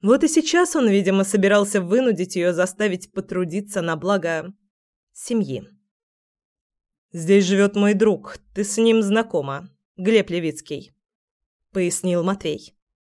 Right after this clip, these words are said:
«Я думаю, тебе лучше пока побыть здесь. Здесь безопасно, и Адриан тебя не найдёт».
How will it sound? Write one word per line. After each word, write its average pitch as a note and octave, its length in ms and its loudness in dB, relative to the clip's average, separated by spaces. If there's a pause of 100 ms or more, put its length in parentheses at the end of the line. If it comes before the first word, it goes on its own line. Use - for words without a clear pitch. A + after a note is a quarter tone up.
(880)
«Я G3+ 180 4
думаю, C4 360 2
тебе B3 260 2
лучше A#3+ 320 0
пока G3 300 -2
побыть E3 300 -4
здесь. C#3+ 460 -12 (520)
Здесь E3+ 340 0
безопасно, F3+ 960 -4
и F3+ 100 -2
Адриан F#3 480 2
тебя D#3+ 240 -2
не E3+ 120 -4
найдёт». C#3+ 560 -10